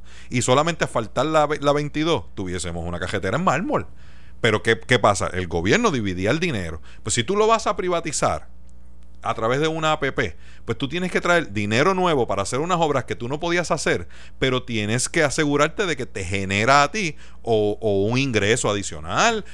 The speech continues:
o una, o, o un bien que tú no tenías. O sea, eso no es una carretera que no existía. Eso se hubiese hecho una A P P así y que los peajes le correspondieran a la empresa privada por un tiempo determinado en el tramo de Atillo a Mayagüez,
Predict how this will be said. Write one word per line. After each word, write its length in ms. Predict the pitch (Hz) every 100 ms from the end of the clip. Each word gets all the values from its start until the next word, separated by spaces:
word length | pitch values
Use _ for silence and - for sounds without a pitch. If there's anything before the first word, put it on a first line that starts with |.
| -
o 180 | 107 104
una, 300 | 110 127 143
o, 180 | 123 120 123
o 160 | 117
un 180 | 123 143
bien 300 | 131 160 180
que 120 | 175
tú 200 | - 139
no 140 | 143 170
tenías. 680 | 175 151 160 220 104 - - - - -
O 40 | -
sea, 100 | 113
eso 160 | -
no 80 | 175
es 40 | 190
una 140 | 202
carretera 400 | 190 180 175 202
que 80 | 165
no 60 |
existía. 640 | 143 - 185 - 127 220 - - - - - - -
Eso 180 | 120 254
se 80 | 143
hubiese 280 | 110 110
hecho 160 | 113 135
una 140 | 123
A 60 | 123
P 100 | 131
P 160 | 131 131
así 360 | 131 247 185
y 20 |
que 160 | 139 120
los 80 | 110
peajes 360 | - 98 120
le 80 | 135
correspondieran 600 | 135 135 - 139 156 214
a 60 | 165
la 40 |
empresa 320 | 123 104 113 110
privada 380 | 131 170 208 - - -
por 180 | - 123
un 140 | 123 120
tiempo 360 | 139 139 147
determinado 800 | 139 143 143 151 214 269 233 175
en 200 | 113 107
el 80 | 107
tramo 280 | - 175 247
de 60 |
Atillo 280 | 151 143 202
a 20 | 262
Mayagüez, 380 | 277 175 120